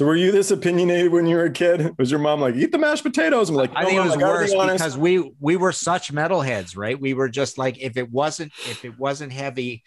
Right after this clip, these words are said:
Speaker 2: it didn't count for anything. And we mathematically would go through albums and call each other up and go, "It's a seven out of ten. It's a seven out of nine. It's a,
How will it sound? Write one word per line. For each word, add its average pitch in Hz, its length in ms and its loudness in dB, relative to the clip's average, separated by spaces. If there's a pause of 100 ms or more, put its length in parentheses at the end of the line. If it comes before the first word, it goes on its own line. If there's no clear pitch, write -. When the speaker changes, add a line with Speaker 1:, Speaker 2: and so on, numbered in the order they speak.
(200)
Speaker 2:
it 113 160 -8
didn't 123 240 0
count 123 280 -6
for 117 140 -6
anything. 120 340 -6
And 98 100 -8
we 110 120 -4
mathematically 123 880 -4
would 113 200 -8
go 113 160 -2
through 120 260 -4
albums 117 460 -4
and 101 120 -10
call 117 260 -4
each 120 200 -8
other 120 240 -4
up 117 160 -6
and 113 80 -12
go, 120 140 -2
"It's 120 180 -4
a 113 40 -8
seven 123 400 -2
out 117 100 -2
of 117 100 -8
ten. 107 380 -14 (300)
It's 123 160 -10
a 135 60 -4
seven 131 380 -2
out 123 120 -4
of 117 100 -2
nine. 110 320 -2
It's 123 180 -6
a, 131 160 -2